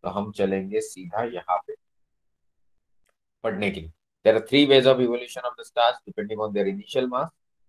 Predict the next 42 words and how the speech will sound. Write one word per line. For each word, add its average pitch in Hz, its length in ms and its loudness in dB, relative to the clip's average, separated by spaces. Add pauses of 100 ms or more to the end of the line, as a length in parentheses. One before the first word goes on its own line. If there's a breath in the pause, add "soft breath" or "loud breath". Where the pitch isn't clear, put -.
Thus 104 160 -6
we 110 140 -8
can 135 200 0
divide 113 340 4
stars 107 420 4
in 101 140 -12
three 143 220 -4
groups, 151 260 -6 (100)
the 98 100 -4
path 113 260 2
of 127 120 2
evolution 127 540 -4 (400)
and 127 320 -4
end 135 220 -2
stage 143 340 4
of 143 160 2
the 139 80 2
all 135 240 2
stars 151 320 -2
in 120 80 -14
the 104 120 -6 (100)
same 123 180 -4
group 123 240 -4
is 127 220 -14
same। 87 260 -4 (420)
Let 147 200 2
us - 120 -6
learn 117 360 2
more 101 180 2
about 82 340 -8
it। - 80 -20 (280)
चलो, 92 160 -8 (480)
एक 101 140 -10
इंटरेस्टिंग 110 480 -8
स्टोरी 113 340 -2
आ 113 140 2
गई 123 300 -6
जो 110 100 -4
बच्चों 101 380 -8
को 147 240 -4 (680)
एक - 220 -12
टेक्निकल 127 500 0